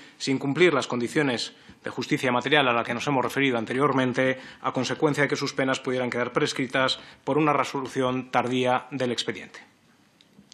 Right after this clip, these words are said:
Consecuencia de este impulso de agilización es que en el segundo semestre de dos mil dieciocho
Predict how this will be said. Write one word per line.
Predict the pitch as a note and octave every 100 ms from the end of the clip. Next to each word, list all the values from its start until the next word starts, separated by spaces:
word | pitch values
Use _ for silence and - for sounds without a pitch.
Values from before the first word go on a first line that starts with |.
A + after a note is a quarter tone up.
| - - - - _ -
Consecuencia | D#3 D#3+ D#3 F#3+ F3
de | E3+
este | -
impulso | D3 C3+ F#3 E3+
de | D3
agilización | - B2+ C3 F3+ G3 G3 - -
es | D#3 -
que | E3
en | C#3+
el | B2
segundo | B2+ D3 F#3
semestre | D#3 C#3 F#3+ - C#3
de | A#2+ A#2+
dos | A#2+
mil | C#3 B2
dieciocho | A#2 C#3 F#3 - F#3+